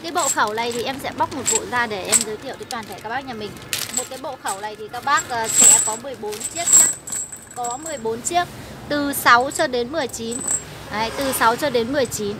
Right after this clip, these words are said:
Cái này là chất liệu của nó là thép rất là tốt. Và cái chuôi của nó là chuôi lục giác này.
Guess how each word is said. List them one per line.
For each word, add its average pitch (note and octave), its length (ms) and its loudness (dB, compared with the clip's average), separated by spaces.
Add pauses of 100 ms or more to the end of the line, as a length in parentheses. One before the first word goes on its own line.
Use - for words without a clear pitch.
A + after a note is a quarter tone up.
(340)
Cái A3+ 100 -2
này B3+ 260 4
là A#3 140 4
chất - 220 -4
liệu E4 180 0
của G#3 120 0
nó G3+ 120 2
là B3 120 8
thép E4+ 280 -2 (120)
rất D#4+ 160 -8
là C4+ 200 8
tốt. F#4 340 -2 (680)
Và B3 340 8
cái C4 360 0 (840)
chuôi F4+ 200 4
của A#3+ 100 2
nó G#3 120 6
là C#4+ 80 10
chuôi D#4+ 200 2
lục C4+ 200 0
giác E4+ 240 8
này. C4+ 100 -2